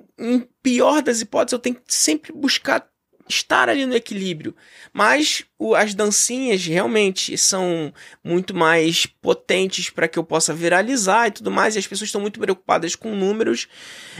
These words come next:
é, e aí acaba se perdendo num sentido. E aí, pra, pra, também pra poder pegar, fazer um conector com, com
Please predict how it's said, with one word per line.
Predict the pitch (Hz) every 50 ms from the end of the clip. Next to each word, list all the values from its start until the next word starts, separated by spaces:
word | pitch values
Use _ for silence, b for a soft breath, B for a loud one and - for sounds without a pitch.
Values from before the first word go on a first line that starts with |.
| 170 B B B
é, | - - - - - - - - - - - -
e | - - - -
aí | - - - -
acaba | - - - 202 196 196 208
se | - - - 277 196
perdendo | - - - 202 196 180 170 175 185 196 196
num | 202 202 214
sentido. | 202 - 240 220 - - - 156 147 - 143 - _ - -
E | -
aí, | 156 175 196 226 247 - - _ _ _
pra, | - 185 196 190 185 - 170 160 - 160 - - -
pra, | 202 185 185 190 190
também | - - 190 185 190 202
pra | 214 202 196
poder | - 196 190 196
pegar, | - 208 180 - - - -
fazer | - - 170 175 180 180
um | 180 185
conector | - - 180 180 190 190 - - 196 180 175 185 180
com, | - - 175 175 175 170 170 170 165 160 160 156 139 - - _ _ _ _ _ _ _ _ _ _ _ _ _ _ _ _ _ _ _ _
com | _ 165 151 147 147 143 147 143 135 131 123 -